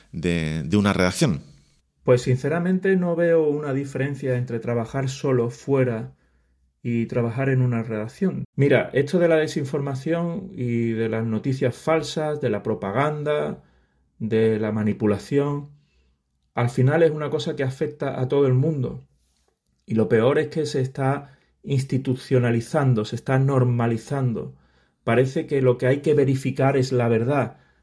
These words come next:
Speaker 2: no la mentira. Por tanto, al final, como ciudadano y sobre todo como periodista,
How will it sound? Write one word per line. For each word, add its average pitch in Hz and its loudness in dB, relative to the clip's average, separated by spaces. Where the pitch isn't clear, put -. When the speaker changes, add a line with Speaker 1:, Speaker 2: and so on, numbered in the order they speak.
Speaker 2:
no 127 6
la 120 4
mentira. 120 -2
Por 110 2
tanto, 147 4
al 139 0
final, 135 -2
como 117 0
ciudadano 151 0
y 113 -4
sobre 104 -4
todo 127 0
como 135 0
periodista, 131 -2